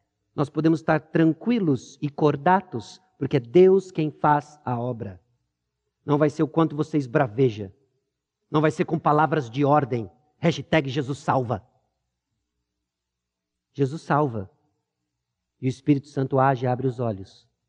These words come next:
Vamos confiar nisso. O que controla o seu caráter não podem ser substâncias, não podem ser seus direitos e opiniões, não podem ser seus ganhos financeiros. Não avarento.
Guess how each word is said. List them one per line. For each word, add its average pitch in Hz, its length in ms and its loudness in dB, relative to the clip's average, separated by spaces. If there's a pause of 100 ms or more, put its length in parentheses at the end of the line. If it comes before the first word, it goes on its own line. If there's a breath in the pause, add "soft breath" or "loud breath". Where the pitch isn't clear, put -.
(180)
Vamos 131 160 -14
confiar 156 420 -4
nisso. 107 460 -12 (2250)
O 135 60 -6
que 170 120 2
controla 185 500 4
o 180 40 2
seu 180 140 0
caráter 180 480 4
não 180 160 6
podem 180 320 4
ser 170 200 2
substâncias, 202 760 0
não 170 140 4
podem 175 260 2
ser 165 180 -2
seus 156 220 -2
direitos 156 460 4
e 170 40 0
opiniões, 190 600 4 (220 soft breath)
não 196 300 6
podem 190 400 4
ser 190 240 4
seus 185 240 2
ganhos 196 420 6
financeiros. 190 1120 2 (480)
Não 240 720 6
avarento. 196 800 4